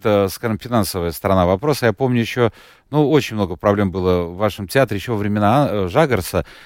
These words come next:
Ну, там потом как-то всё так устаканилось, успокоилось, а были и забастовки, и недовольные были, и в хоре, ну, в большей степени там, и в оркестре. Э, скажем, вот испанец, итальянцы, э,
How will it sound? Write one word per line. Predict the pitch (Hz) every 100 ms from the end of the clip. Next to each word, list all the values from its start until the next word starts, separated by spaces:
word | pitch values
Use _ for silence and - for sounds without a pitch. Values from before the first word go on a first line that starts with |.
| -
Ну, | 135
там | 170 143
потом | 139 - 135
как-то | 143 -
всё | 113 131
так | 123 -
устаканилось, | 127 - 131 220 180 98 90
успокоилось, | 104 - 117 180 170 107 -
а | 107
были | 92 80 82 101 120 101
и | 92 87 82
забастовки, | 95 92 98 - - 170 - -
и | 107
недовольные | 95 95 95 107 165 139 120
были, | 107 107 104 - -
и | -
в | 90
хоре, | - - 131 175 147 123 - -
ну, | 135
в |
большей | 117 92 -
степени | - 82 - 71 69
там, | - 64 - - - -
и | 82
в |
оркестре. | 95 95 156 143 - 117 - -
Э, | - 92 90 92
скажем, | - 143 127
вот | 113 110
испанец, | 95 - 117 135 110 -
итальянцы, | 90 - 82 92 123 131 117 - -
э, | 101 92 85